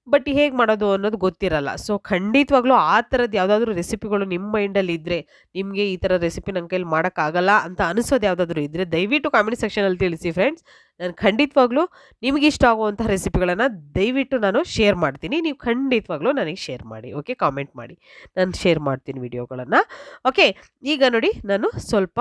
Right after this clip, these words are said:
ಹಿಟ್ಟನ್ನ ತಗೊಂಡೆ, ಸಣ್ಣ ಸಣ್ಣ ಉಂಡೆ ಮಾಡ್ಕೊಂಡಿದ್ನಲ್ಲ, ಅದನ್ನ ತಗೊಂಡು ಈ ರೀತಿಯಾಗಿ ನಾನು ಲಟ್ಟಿಸ್ಕೊಂಡಿದ್ದೀನಿ.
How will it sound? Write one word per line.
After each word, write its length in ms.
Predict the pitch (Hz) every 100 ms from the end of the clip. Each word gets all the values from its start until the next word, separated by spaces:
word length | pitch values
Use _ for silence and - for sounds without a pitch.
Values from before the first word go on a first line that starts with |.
| 320
ಹಿಟ್ಟನ್ನ 440 | - 226 - 180
ತಗೊಂಡೆ, 320 | 175 156 151 147
ಸಣ್ಣ 240 | - 208
ಸಣ್ಣ 260 | 196 156 165
ಉಂಡೆ 280 | 175 170
ಮಾಡ್ಕೊಂಡಿದ್ನಲ್ಲ, 720 | 180 160 - 160 151 143 151 208 440
ಅದನ್ನ 360 | 320 165 160 147
ತಗೊಂಡು 460 | 139 160 370 359 339 - - - -
ಈ 220 | 320 370
ರೀತಿಯಾಗಿ 520 | 311 247 226 175 175
ನಾನು 320 | 180 160 415
ಲಟ್ಟಿಸ್ಕೊಂಡಿದ್ದೀನಿ. 760 | 262 151 - - 139 131 135 302